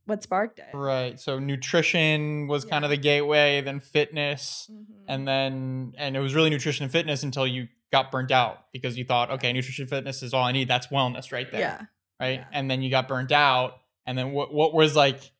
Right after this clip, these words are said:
Speaker 2: what did you, like, what is your wellness kind of, your idea
Speaker 1: Yeah.
Speaker 2: of wellness now, and what else is added besides fitness
Speaker 1: Well,
Speaker 2: and
Speaker 1: I'd say
Speaker 2: nutrition?
Speaker 1: another thing I would add is, like I said at the beginning, but just the people around me were so high-powered and so high-paced, and I realized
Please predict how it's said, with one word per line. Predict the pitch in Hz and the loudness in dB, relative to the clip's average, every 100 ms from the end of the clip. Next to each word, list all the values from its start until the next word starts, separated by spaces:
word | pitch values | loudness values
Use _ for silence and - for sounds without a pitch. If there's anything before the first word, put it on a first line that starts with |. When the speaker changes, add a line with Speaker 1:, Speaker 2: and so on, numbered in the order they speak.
| _ - | _ 0
Speaker 2:
what | 160 | 2
did | 156 | 4
you, | 175 160 | 2 2
like, | 147 | 2
what | 151 180 | 6 6
is | 180 | 6
your | 170 | 6
wellness | 151 147 151 147 - | 6 6 6 2 0
kind | - 143 | -4 -4
of, | 135 131 147 | -4 -6 -4
your | 147 151 | 0 2
idea | 135 143 147 143 | 2 2 4 2
Speaker 1:
Yeah. | |
Speaker 2:
of | 131 | 4
wellness | 139 139 135 131 | 4 4 -2 -2
now, | 131 131 127 | 0 2 0
and | 123 127 | -2 -6
what | 131 139 | -4 -2
else | 135 135 | -2 -2
is | 127 | -2
added | 123 123 123 | 0 0 -2
besides | 127 123 123 | -4 -6 -6
fitness | - - | -8 0
Speaker 1:
Well, | 254 | 2
Speaker 2:
and | 254 | 2
Speaker 1:
I'd | |
say | 254 262 | 2 4
Speaker 2:
nutrition? | 254 226 | 4 2
Speaker 1:
another | 214 165 208 285 | 0 -2 -2 -2
thing | 269 320 | -2 -2
I | 330 | 0
would | 277 - | 0 2
add | 170 180 | 2 4
is, | 180 180 | 0 -2
like | 160 175 | -6 -4
I | 190 | -4
said | 202 196 | -2 -2
at | 190 | -2
the | 190 | -4
beginning, | 185 156 156 196 | -6 -6 -6 -4
but | 202 | -6
just | 196 - | -6 -10
the | 185 | -10
people | - 214 196 | -8 -6 -2
around | 185 175 151 180 | -2 -2 -2 -4
me | 190 214 | -4 -2
were | 190 180 | -2 -4
so | - - 175 165 190 | -6 -2 0 0 -2
high-powered | 190 190 190 170 170 180 | -2 -2 -2 -4 -4 -2
and | 180 185 | -4 -4
so | 170 190 | -4 -2
high-paced, | 185 180 170 151 208 - | -4 -4 -6 -6 -6 -8
and | 196 185 | -8 -6
I | 175 | -6
realized | 190 185 180 180 190 185 | -4 -2 0 0 -2 -8